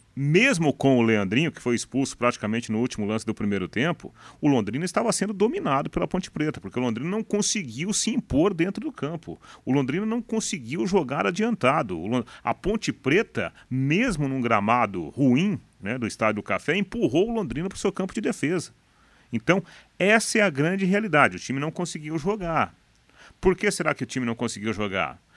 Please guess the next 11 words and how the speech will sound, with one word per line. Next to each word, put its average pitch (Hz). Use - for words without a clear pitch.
É... 98
o 127
peso 117
da 107
partida 113
decisiva 95
foi 131
demais 113
pra 107
alguns 101
jogadores, 98